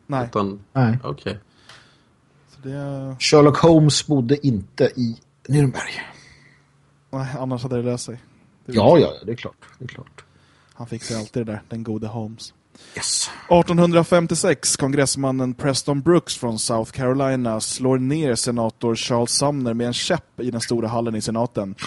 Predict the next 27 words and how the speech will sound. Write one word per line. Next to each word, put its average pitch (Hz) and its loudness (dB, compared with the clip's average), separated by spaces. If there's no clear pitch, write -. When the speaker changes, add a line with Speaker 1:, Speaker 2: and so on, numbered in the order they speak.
Speaker 1:
Han 135 -2
gör 147 6
så 135 0
eftersom 123 -2
Sumner 131 0
i 113 2
ett 110 -4
tal 110 0
förolämpat 110 0
sydstatare. 113 -6
Speaker 3:
<laughs> - -12
Så 233 6
jävla 135 6
bra 139 -4
gjort. 139 -2
Speaker 2:
Mm. 143 0
Speaker 1:
I - -10
polsk 139 2
riksdag 156 0
i - 2
U 127 2
S 127 -4
A. 156 -6
Speaker 3:
Oh 156 12
ja, 113 10
oh 151 6
ja. 110 10